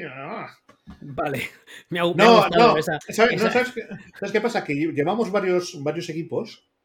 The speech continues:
Speaker 1: que cada vez que los mencionamos, yo lo primero que pienso es, "Este equipo debería buscar un trade por Aaron Rodgers". Pero lo si-, pero lo siguiente que pienso es, "Ah, no, pero está en la, en la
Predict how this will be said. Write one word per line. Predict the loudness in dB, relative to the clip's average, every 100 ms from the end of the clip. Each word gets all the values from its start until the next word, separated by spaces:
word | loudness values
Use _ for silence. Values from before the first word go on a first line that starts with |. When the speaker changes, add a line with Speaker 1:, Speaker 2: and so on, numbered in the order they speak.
| _ _ _ _ _ _
Speaker 1:
que | -10
cada | -4 -2
vez | 0
que |
los | -2 -4
mencionamos, | -6 -4 -2 -2 -6 -10 -14 _ _ _ -2
yo | 2
lo | 4
primero | 2 -2
que | -4
pienso | -4 -6 -4 0
es, | 0 0 -4 -8 _ _ -14
"Este | -4 -2
equipo | -2 -4
debería | -2 -2 -2 -2 -2 0 0 -2
buscar | -4 -4 -4
un | -4 -2
trade | -2 0
por | -2
Aaron | -2 -4 -4
Rodgers". | -6 -6 -10 -14 _ _ _ _ _ _ _ _ _ _ _ _ _ _ 0
Pero | 4 4
lo | 2
si-, | -4 -10 -6
pero | -2 -2
lo | -2
siguiente | -6 -6 -4 -4 -4
que | -4
pienso | -6 -6
es, |
"Ah, | -6
no, | -6
pero | -6
está | -6 -6
en |
la, | -6 -8 -10
en | -12 -8
la | -6 -4 -6 -8 -10 -12 -16